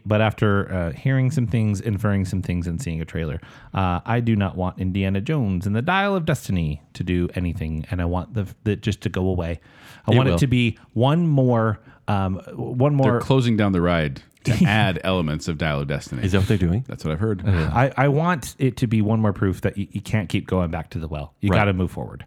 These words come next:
Speaker 2: Please.
Speaker 1: Um, speaking
Speaker 3: Disney.
Speaker 1: of going, <laughs> speaking of going back to the well, I also would like, uh, Ant-Man, Quantumania to fail because, uh, I know it's the start of Phase five, but, like,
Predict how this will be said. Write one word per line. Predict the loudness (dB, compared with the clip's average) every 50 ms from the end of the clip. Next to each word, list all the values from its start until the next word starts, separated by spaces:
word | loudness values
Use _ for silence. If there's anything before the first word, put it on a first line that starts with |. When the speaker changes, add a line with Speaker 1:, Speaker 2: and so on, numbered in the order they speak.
| -14 -6
Speaker 2:
Please. | -2 0 0 0 -2 -6 -10 -4 0
Speaker 1:
Um, | 2 2 2
speaking | 2 0 -2 0 4 4
Speaker 3:
Disney. | 4 4 4 2 0 -2 -4 -6 -12 -14
Speaker 1:
of | -8 -4
going, | 0 0 0 0
<laughs> | 0
speaking | 0 0 0 2 2 2
of | 2 2
going | 2 2 2
back | 2 2 2
to | 0
the | 2
well, | 2 2 2 2 0 -2 -4 -10 -20 -8 -2
I | 0 0 2
also | 2 2 0 0 2 2 2 2 2 0 0
would | 0 -2 -2 0
like, | -2 -2 -4 -6 -10 -20 -12 -6
uh, | -4 -4 -4 -2 -2 -2
Ant-Man, | -2 0 0 0 0 0 0 -2 -2 -4
Quantumania | -4 -4 -4 -2 0 0 0 0 2 2 0 0 0 -2 -2 -6 -12 -20 -10 -6
to | -4 -2
fail | 0 2 2 2 2 2 0 -2 -6 -12 -16 -8 -6
because, | -4 0 2 2 2 2 2 0 -2 -6 -12 _ _ _ 0
uh, | 0 2
I | 2 2 2 2
know | 2 2
it's | 0 -2 -4
the | -6 -4
start | -4 -4 -2 0 0 0 0 -2 -4
of | -4 -2
Phase | 0 0 0 -2 -2
five, | 0 0 2 2 2 0 0 -4 -6 -12 -20 -20 -20 -8 -4
but, | -2 0 2
like, | 2 0 0 -2 -4